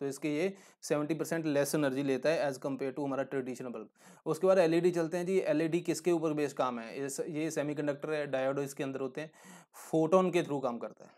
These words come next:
ठीक है जी। इलेक्ट्रॉन एक फोटोन क्रिएट करता है। अब ये फोटोन हमारा क्या करता है, अब ये हीट नहीं जनरेट करता इतनी, ठीक है जी। हीट नहीं जनरेट करेगा तो वहाँ पे लाइट ही जनरेट करेगा, it means कि इसकी जो इलेक्ट्रिसिटी है ये कम लेगा, ठीक है।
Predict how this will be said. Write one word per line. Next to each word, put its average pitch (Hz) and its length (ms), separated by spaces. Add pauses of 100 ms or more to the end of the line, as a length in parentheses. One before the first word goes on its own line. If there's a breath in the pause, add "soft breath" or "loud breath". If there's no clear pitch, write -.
(140)
ठीक 139 160
है 180 80
जी। 165 140 (280 loud breath)
इलेक्ट्रॉन 180 520
एक 180 280
फोटोन 185 440
क्रिएट 160 220
करता 147 260
है। - 60
अब 190 160
ये 214 180
फोटोन 196 440
हमारा 185 400
क्या 190 160
करता 180 240
है, 202 100 (500 loud breath)
अब 190 220
ये 185 600 (260)
हीट 175 280
नहीं 165 160
जनरेट 131 300
करता 120 240
इतनी, 113 360
ठीक 147 160
है 180 60
जी। 160 140 (140)
हीट 151 180
नहीं 175 160
जनरेट 160 360
करेगा 156 260
तो 165 100
वहाँ 151 140
पे 170 120
लाइट 135 280
ही 170 60
जनरेट 147 260
करेगा, 147 320
it 147 80
means 160 200
कि 175 120
इसकी 156 280
जो 160 260 (340 loud breath)
इलेक्ट्रिसिटी 165 640
है 156 100
ये 147 100
कम 123 180
लेगा, - 340 (540)
ठीक 135 120
है। 175 120